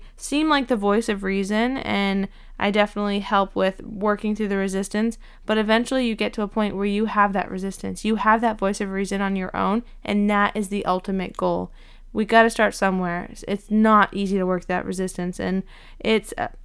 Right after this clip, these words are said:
a painful journey. But once we get used to dealing with how that pain is, we can then reframe that pain to positivity. And so now,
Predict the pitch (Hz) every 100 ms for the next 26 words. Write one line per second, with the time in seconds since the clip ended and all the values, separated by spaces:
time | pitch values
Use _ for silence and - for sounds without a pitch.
0 | - 220 220 233 247 220 214 190 202 180
1 | 180 185 208 202 202 226 262 277 247 233
2 | 202 - 220 208 214 240 - 220 220 214
3 | 220 226 214 202 202 - - - - 220
4 | 214 202 202 - - - - - 196 -
5 | - 226 220 247 269 233 247 277 311 311
6 | 233 247 240 - 214 220 262 277 277 285
7 | 302 285 214 220 214 202 - 202 185 180
8 | - 214 214 214 208 254 269 220 208